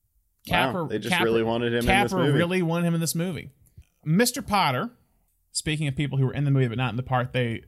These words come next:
Speaker 2: not who were, people who were in the movie but were up for their parts, Thomas Mitchell from Mister Potter,
Speaker 1: Hmm.
Speaker 2: who plays Uncle Billy.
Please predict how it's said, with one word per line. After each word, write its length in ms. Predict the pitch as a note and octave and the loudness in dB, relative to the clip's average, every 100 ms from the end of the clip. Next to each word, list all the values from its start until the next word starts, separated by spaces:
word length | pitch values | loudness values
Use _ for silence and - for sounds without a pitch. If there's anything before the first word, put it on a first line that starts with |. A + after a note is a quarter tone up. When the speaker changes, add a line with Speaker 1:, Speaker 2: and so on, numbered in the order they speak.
| _ | _
Speaker 2:
not 340 | C3 D3+ D#3 - - - | 0 0 0 -4 -12 -2
who 80 | D#3 | 0
were, 160 | - - - | 0 -10 -2
people 160 | G#3+ G3+ | 2 4
who 60 | |
were 60 | E3+ | 2
in 200 | G3 G#3+ | 2 2
the 60 | |
movie 540 | F#3+ F3 D#3+ D3+ C3+ C3+ _ - | 2 2 2 0 0 -4 _ -2
but 80 | C3+ | -2
were 160 | C3 | 0
up 180 | D#3 C3+ | -4 0
for 80 | C#3+ | 0
their 100 | B2+ | 0
parts, 500 | F#3 F#3 D3 - - _ _ | 2 2 2 -4 -6 _ _
Thomas 380 | - G#3 C#4 - | -4 -2 -2 -2
Mitchell 400 | F3+ G#3+ B2 - - _ | -2 -2 -4 -6 -16 _
from 140 | C3+ C3+ | 0 0
Mister 200 | C#3 C3+ | 0 -2
Potter, 420 | C#3+ D3+ - - - - - | -4 -4 -10 -18 -20 -20 -10
Speaker 1:
Hmm. 180 | E3+ E3 - _ _ _ - | -6 -6 -8 _ _ _ -6
Speaker 2:
who 80 | |
plays 260 | C3 C3+ C3 | -2 -2 -2
Uncle 180 | C3 C3+ | -4 -4
Billy. 320 | C#3 - | -6 -8